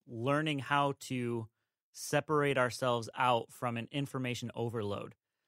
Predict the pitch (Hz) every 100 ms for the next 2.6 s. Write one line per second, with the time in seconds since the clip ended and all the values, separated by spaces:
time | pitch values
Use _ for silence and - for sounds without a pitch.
0 | _ - 135 131 127 147 165 156 151 139
1 | 123 127 139 147 - 131 123 127 131 135
2 | 120 - 131 120 113 113